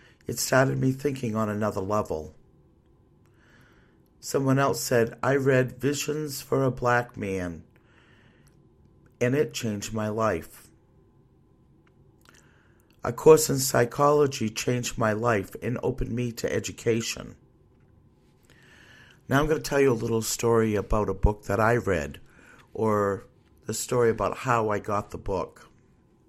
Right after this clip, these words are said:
I was a student at the University of Maine. <clears throat> I went in on the Onward program, which is non-traditional students.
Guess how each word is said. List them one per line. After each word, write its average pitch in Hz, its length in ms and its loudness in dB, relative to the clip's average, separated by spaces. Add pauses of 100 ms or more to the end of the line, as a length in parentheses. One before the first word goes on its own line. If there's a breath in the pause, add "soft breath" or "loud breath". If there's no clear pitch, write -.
(880 loud breath)
I 135 100 2
was 143 200 0
a 131 60 0
student 156 440 0
at 113 180 2
the - 80 -6
University 113 680 0
of 101 120 0
Maine. 101 480 -4 (340)
<clears throat> 104 340 -10
I 98 100 0
went 143 220 0
in 127 140 2
on 113 200 0
the 110 120 -4
Onward 107 460 -2
program, 87 640 2 (520 loud breath)
which - 280 -6
is 104 220 -2
non-traditional 110 800 -2
students. - 800 -8